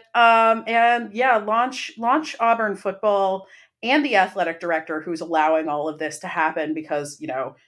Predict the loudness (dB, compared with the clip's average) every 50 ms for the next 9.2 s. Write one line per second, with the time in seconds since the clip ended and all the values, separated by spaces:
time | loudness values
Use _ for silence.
0 | _ _ _ -4 -2 -2 -2 -2 -2 -4 -4 -2 -2 -2 2 4 4 4 4 2
1 | -10 -8 -4 -4 -4 -2 -2 -2 -2 -2 -2 -4 -4 -4 -2 -2 -2 0 2 0
2 | 0 2 0 0 0 0 0 0 0 0 0 0 0 -2 -4 -6 -4 -4 -4 0
3 | 2 2 2 2 0 -2 -4 -4 -4 -4 -4 -4 -8 -14 -6 -4 -2 -2 0 -2
4 | -2 2 2 4 2 2 0 -4 -6 -6 -4 -4 -2 0 0 0 0 -2 -4 -6
5 | -6 -4 0 0 0 2 2 0 -2 -2 -4 -8 -8 -8 -8 -10 -8 -6 -4 -4
6 | -4 -4 -4 -6 -6 -10 -20 -20 -20 -20 -20 -20 -20 _ 4 6 8 8 10 8
7 | 8 6 6 6 4 2 0 -4 _ _ _ _ _ _ _ 0 6 6 6 8
8 | 8 6 6 6 6 2 0 0 -2 -4 -8 -10 -6 -4 -2 -2 -2 -4 -6 -10
9 | -14 -14 _